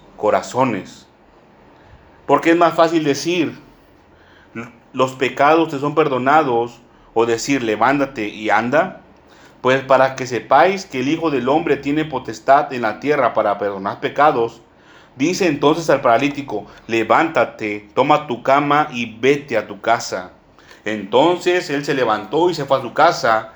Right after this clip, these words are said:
y la gente al verlo se maravilló y glorificó a Dios que había dado tal potestad a los hombres. Aquí lo importante, mi hermano y mi hermana, es como el Señor, aquí en el versículo cuatro dice,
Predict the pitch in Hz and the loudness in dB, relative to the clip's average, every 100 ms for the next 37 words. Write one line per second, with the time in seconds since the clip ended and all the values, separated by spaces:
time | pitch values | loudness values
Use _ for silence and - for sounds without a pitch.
0 | - - - 120 135 123 135 160 160 143 | -20 -20 -14 -6 0 0 0 -2 0 0
1 | 131 156 170 165 147 127 120 117 110 139 | 2 2 2 0 0 2 2 0 0 4
2 | 175 95 - - - 120 127 127 123 123 | 4 2 -10 -20 -12 -6 0 0 -2 -6
3 | 120 151 131 139 175 208 - - _ _ | 2 2 2 2 0 0 -4 -18 _ _
4 | _ _ _ 123 117 127 151 143 139 151 | _ _ _ -2 0 2 0 2 4 2
5 | 160 160 139 143 139 - 110 - 120 127 | 0 0 0 0 -10 -12 -16 -10 -10 -10
6 | - 104 98 - 131 127 92 - - _ | -14 -14 -14 -14 -14 -14 -18 -20 -20 _
7 | _ _ _ _ 104 151 202 180 139 131 | _ _ _ _ -6 -2 -2 0 0 2
8 | 165 170 139 120 127 151 139 104 107 131 | 0 0 -4 -2 0 0 -2 -2 0 0
9 | 156 - - _ _ _ _ _ _ _ | -4 -12 -20 _ _ _ _ _ _ _
10 | - 135 - 175 175 151 131 127 165 190 | -6 -4 -2 0 0 0 0 2 2 0
11 | - - _ _ - 113 131 156 147 143 | -6 -20 _ _ -8 -6 -2 0 0 -2
12 | 147 185 - - 147 143 147 - 170 | -4 -4 0 0 0 -2 -4 -4 -10